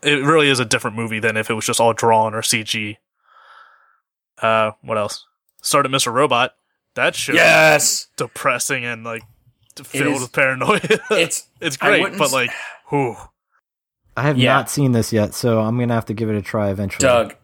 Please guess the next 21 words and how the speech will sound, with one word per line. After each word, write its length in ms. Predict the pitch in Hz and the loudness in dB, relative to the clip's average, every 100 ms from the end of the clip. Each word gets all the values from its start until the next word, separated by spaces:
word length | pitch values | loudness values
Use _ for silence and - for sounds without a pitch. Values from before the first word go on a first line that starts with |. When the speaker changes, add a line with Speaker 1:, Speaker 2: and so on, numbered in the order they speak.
| _ | _
Speaker 2:
if 240 | - 127 - | -4 -4 0
you're, 480 | 135 143 143 131 - _ _ | 2 4 4 2 -6 _ _
y-, 200 | 139 131 _ - | -8 -8 _ -18
you're 440 | 135 127 151 143 | -4 2 4 4
a 60 | 123 | 2
programmer, 720 | - - 110 104 98 92 92 | -4 0 0 2 0 -2 -4
so 420 | - 107 101 95 | 0 4 4 2
you'll, 500 | 95 98 95 90 85 - | -2 -4 -2 -2 -8 -10
you'll 240 | 101 95 | -8 -6
love 220 | - - | -6 -8
it. 180 | - - - | -10 -6 0
Speaker 3:
Awesome. 380 | 120 - 92 - _ - | 0 0 -6 -8 _ -4
Speaker 2:
Um, 440 | 117 113 107 104 - _ _ _ _ | 0 2 0 -4 -12 _ _ _ _
Brendan, 340 | - 131 139 113 | -4 0 2 2
you 80 | 113 | 2
know 120 | 127 | 2
the 80 | 123 | 2
new 160 | 120 | 2
episode's 420 | 113 113 110 107 101 | 0 0 -6 -4 -4
on 160 | 90 | -4
tonight. 580 | 87 95 90 87 - | -6 -8 -6 -8 -12